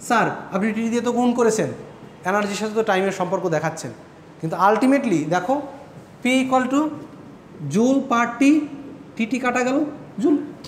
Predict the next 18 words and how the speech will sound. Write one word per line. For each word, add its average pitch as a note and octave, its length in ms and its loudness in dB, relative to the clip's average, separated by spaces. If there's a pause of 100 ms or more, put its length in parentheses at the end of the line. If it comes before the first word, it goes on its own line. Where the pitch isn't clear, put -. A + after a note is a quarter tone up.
(1500)
এনার্জির A3 320 2
সাথে C#4+ 380 2 (720)
টাইমের A3+ 360 4
কোনো C#4 420 2
সম্পর্ক F3+ 540 0
নাই। C3+ 160 0 (340)
দেখো, G#3 300 2 (480)
এই A#3 180 6
ম্যাটেরিয়ালটা, G3+ 680 4 (840)
আমার E3 140 2
মার্কারের F#3+ 320 0
দিকে G#3 160 -2
তাকাও, A3 280 -2 (360)
এই G#3+ 180 6
ম্যাটেরিয়ালে, A3+ 500 4
এই A3+ 260 4
বস্তু G#3+ 440 4
হিসেবে A3+ 460 2